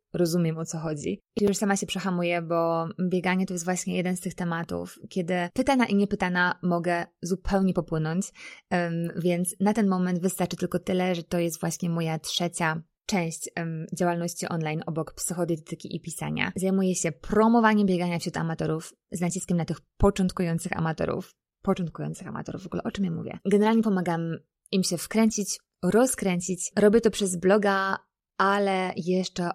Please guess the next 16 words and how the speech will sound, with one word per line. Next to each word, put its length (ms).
od 260
bardzo 380
niedawna 560
odpaliłam 760
projekt, 640
produkt, 500
chociaż 240
tego 180
słowa 240
nie 160
cierpię, 420
ale 160
jest 200
to 60
też 180
produkt, 640